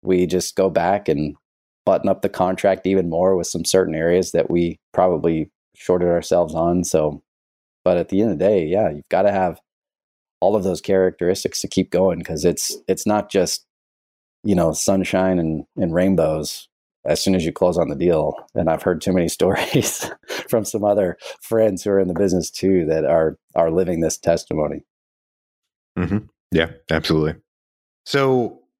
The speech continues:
Speaker 2: what's up next for you, and where can our listeners get in touch with you?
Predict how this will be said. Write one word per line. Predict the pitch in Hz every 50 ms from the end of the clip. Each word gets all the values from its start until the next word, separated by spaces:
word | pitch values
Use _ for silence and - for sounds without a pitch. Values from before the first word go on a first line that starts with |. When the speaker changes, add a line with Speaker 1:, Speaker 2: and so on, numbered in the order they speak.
| _ -
Speaker 2:
what's | - 113 107 131 180 180 - -
up | 190 180 -
next | 117 117 117 - -
for | - -
you, | 98 90 87 87 85 85 85 85 85 85
and | - 98 92 87 85 82 82 80 80 80 76
where | - - 78 82 87 92 95
can | 92 - 101 90
our | 82 78 78
listeners | 73 78 78 - - 82 76 71 65 67 69 - - - - - _ -
get | - 87 73
in | 67 67
touch | 65 76 76 - -
with | 76 73 -
you? | 65 - -